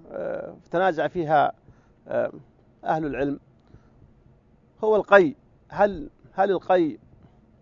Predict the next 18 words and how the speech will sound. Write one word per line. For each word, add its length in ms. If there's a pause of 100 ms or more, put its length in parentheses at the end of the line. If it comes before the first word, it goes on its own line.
(800)
مفسد 340
للصيام 600
أم 140
لا؟ 240 (920)
والقيء 560 (400)
هو 180
الطعام 720 (1000)
الخارج 640 (500)
من، 280 (640)
من 100
المعدة. 520 (1400)
إن 60
كان 300
قليلًا 460
جدًا 540 (580)
فهذا 220
يسمى 320
غلس، 580